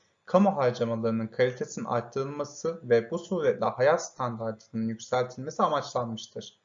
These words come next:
Bu bağlamda kamu yatırımları, eğitim, sağlık, teknolojik araştırma,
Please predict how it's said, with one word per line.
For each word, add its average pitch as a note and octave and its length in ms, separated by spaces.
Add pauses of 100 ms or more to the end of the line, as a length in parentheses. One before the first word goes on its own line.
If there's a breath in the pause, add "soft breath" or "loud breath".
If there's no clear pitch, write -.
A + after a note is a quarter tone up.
(540)
Bu A3+ 140
bağlamda B2 760
kamu G#3+ 260
yatırımları, A2 960
eğitim, D3+ 560 (100)
sağlık, C#3+ 600 (200)
teknolojik D3 520
araştırma, A2 680